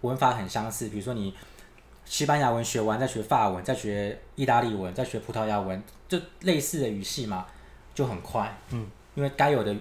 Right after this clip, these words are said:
Speaker 1: 文法要素、该有的发音，呃，发音可能不太一样，可是就是该有的文法要素、该有的一些字的形态，
Speaker 2: 嗯。
Speaker 1: 呃，或是他们怎么讲，就是一些文化也接近的话，哦，那其实要去，要去怎么讲，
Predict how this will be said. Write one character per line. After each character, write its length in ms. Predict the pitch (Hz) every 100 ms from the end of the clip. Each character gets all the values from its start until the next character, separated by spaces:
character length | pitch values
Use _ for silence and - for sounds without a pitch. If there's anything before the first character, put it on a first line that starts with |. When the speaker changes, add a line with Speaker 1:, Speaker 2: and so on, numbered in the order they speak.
| -
Speaker 1:
文 120 | 117
法 160 | 117 104
要 160 | 120
素、 220 | 110 - 110
该 160 | 120
有 100 | 113
的 60 | 98
发 320 | - 113 104
音， 260 | 104 104 107 - - - -
呃， 120 | 107
发 180 | 180 202
音 80 |
可 80 | 196
能 100 | 110
不 60 | 104
太 140 | 120
一 80 | 104
样， 120 | 110
可 120 | 101
是 40 | 107
就 80 | 143
是 60 |
该 140 | 143 151
有 100 | 113
的 60 |
文 160 | 107 113
法 100 | 101
要 180 | 120 113
素、 200 | - 110
该 120 | 127
有 140 | 113
的 220 | 98 98 - - -
一 60 | 127
些 140 | 123 123
字 200 | - 127
的 120 | 107
形 320 | - 104 101
态， 380 | - 117 98 - -
Speaker 2:
嗯。 160 | 113 101 -
Speaker 1:
呃， 240 | 113 101 98
或 100 | 131
是 260 | 127 123
他 140 | 113 127
们 340 | 110 107 107 - - -
怎 100 | -
么 80 | 101
讲， 240 | 95 95 -
就 100 | 123
是 140 | -
一 100 | 120
些 240 | 117 120 113
文 200 | 110 113
化 160 | 156
也 120 | 110 101
接 260 | - 127 123
近 280 | - 131 107
的 140 | 101
话， 360 | 101 120 104 120
哦， 140 | 110
那 280 | 123 127 113
其 120 | 110
实 320 | 110 113 110 113 - - - - -
要 160 | 131
去， 340 | 117 123 117 123
要 140 | 135
去 320 | 123 127 123 123 - - - - - - - -
怎 100 | -
么 80 | 104
讲， 180 | 101